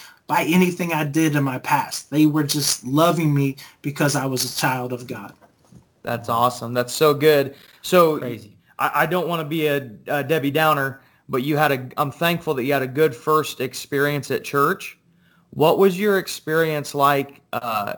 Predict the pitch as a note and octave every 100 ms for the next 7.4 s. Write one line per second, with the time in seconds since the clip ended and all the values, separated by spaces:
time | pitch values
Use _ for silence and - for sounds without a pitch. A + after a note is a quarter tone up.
0 | - C#3 D#3 D3 B2+ A#2+ B2+ C#3+ C#3 A2
1 | - - - B2+ - A#2 B2 G2 A#2+ B2
2 | _ - - - - - - _ _ _
3 | - - A#3 A3 D#3+ A#2 A#2+ D#3+ G#3+ D#3
4 | F3+ A#3+ A#3+ G3+ G3 F#3+ E3+ F3+ E3+ D3
5 | - F3 F3 C#3+ B2 C3 B2+ C3 C#3+ -
6 | F3+ - - - - - - - G#3 G3+
7 | G3 F#3 D#3+